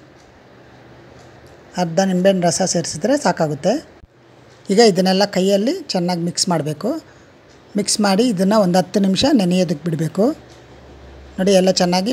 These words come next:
ಮಿಕ್ಸ್ ಆಗಿದೆ. ಈಗ ತಟ್ಟೆ ಮುಚ್ಚಿ ಒಂದು ಹತ್ತು ನಿಮಿಷ ಇಡಬೇಕು. ಈಗ ನೆಕ್ಸ್ಟ್ ಪ್ರಾಸೆಸ್ಸು, ಈಗ ಗೋಡಂಬಿ ಒಂದೆರಡು ಹಿಡಿ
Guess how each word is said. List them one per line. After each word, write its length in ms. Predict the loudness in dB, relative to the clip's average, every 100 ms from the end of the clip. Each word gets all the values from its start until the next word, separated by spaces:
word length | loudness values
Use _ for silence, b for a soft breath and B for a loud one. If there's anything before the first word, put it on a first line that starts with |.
| -2
ಮಿಕ್ಸ್ 180 | 0 0
ಆಗಿದೆ. 240 | 0 0 0
ಈಗ 100 | 0 -2
ತಟ್ಟೆ 220 | -2 -2 -4
ಮುಚ್ಚಿ 200 | -2 -2
ಒಂದು 120 | -2 -2
ಹತ್ತು 140 | -2
ನಿಮಿಷ 140 | -4 0 0
ಇಡಬೇಕು. 320 | -2 -2 -4 -4 B B B -2
ಈಗ 80 | 2 2
ನೆಕ್ಸ್ಟ್ 180 | 0 -4
ಪ್ರಾಸೆಸ್ಸು, 460 | 0 0 0 -2 -2 -2 -8 -20 -20 -20 -20 -20 -20 -20 -20 -20 -20 -20 -20 -6 -2
ಈಗ 80 | 0 2 4
ಗೋಡಂಬಿ 360 | 6 4 4 2
ಒಂದೆರಡು 340 | 2 0 0
ಹಿಡಿ 140 | 0